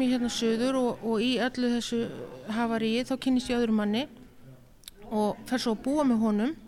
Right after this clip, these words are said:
Þar fékk ég fjárhagslegt öryggi. Ég þurfti ekki að hafa áhyggjur af því. Ég gat einbeitt mér að því að vera, láta mig líða illa. Og,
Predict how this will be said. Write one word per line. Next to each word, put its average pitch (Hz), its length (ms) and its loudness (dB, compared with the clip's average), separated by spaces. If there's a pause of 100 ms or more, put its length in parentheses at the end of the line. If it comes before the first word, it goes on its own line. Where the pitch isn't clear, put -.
(640)
Þar 294 180 2
fékk 277 260 0
ég 240 60 -6
fjárhagslegt 277 880 0
öryggi. 233 320 0 (240)
Ég 233 140 0
þurfti 269 180 2
ekki 277 140 -2
að 233 80 2
hafa 240 80 -2
áhyggjur 226 180 -4
af 220 60 -2
því. 226 120 0 (300)
Ég 226 100 0
gat 226 200 2
einbeitt 247 580 -2
mér 226 180 0
að 269 160 0
því 214 120 2
að 220 80 -2
vera, 240 200 0
láta 269 280 0
mig 208 100 0
líða 208 200 2
illa. - 240 -8 (800)
Og, 220 560 -2